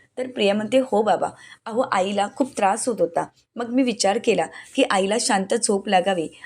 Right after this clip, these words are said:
आणि म्हणूनच त्यामध्ये मी झोपेची गोळी मिक्स केली होती." रविराज सर म्हणतात,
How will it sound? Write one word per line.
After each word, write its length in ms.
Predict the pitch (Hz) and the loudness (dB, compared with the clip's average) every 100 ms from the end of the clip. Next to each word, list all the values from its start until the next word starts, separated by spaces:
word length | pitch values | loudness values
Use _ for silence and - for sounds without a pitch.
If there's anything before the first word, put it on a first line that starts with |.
| - | -4
आणि 160 | 220 240 | -2 0
म्हणूनच 440 | 208 202 208 208 | -2 0 0 0
त्यामध्ये 380 | 180 180 180 165 - - 262 | 0 0 0 0 -4 -14 -10
मी 80 | |
झोपेची 460 | 277 247 - 196 254 | -2 -2 0 -2 0
गोळी 220 | 240 254 | 2 2
मिक्स 280 | 233 202 208 | 2 -2 -4
केली 220 | - 196 | -2 0
होती." 280 | 170 165 160 - _ - | 0 -4 -8 -12 _ -2
रविराज 400 | 190 190 196 196 | 0 0 -2 -2
सर 100 | 208 | -2
म्हणतात, 260 | 214 214 | -2 -2